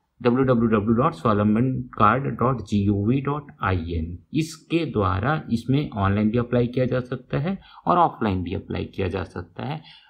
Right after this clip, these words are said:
और जो ऑफलाइन अप्लाई किया जाएगा वह सोशल वेलफेयर डिपार्टमेंट, समाज कल्याण विभाग जो हर जिले में होता है, वहाँ पर आवेदन जमा करना पड़ता है।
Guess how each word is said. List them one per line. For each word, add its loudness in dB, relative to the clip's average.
और 2
जो -2
ऑफलाइन 0
अप्लाई -2
किया 0
जाएगा -2
वह 0
सोशल 0
वेलफेयर 0
डिपार्टमेंट, -4
समाज 4
कल्याण 0
विभाग -2
जो -2
हर 2
जिले 2
में 0
होता -6
है, -2
वहाँ -2
पर -6
आवेदन 2
जमा 0
करना 0
पड़ता -4
है। -4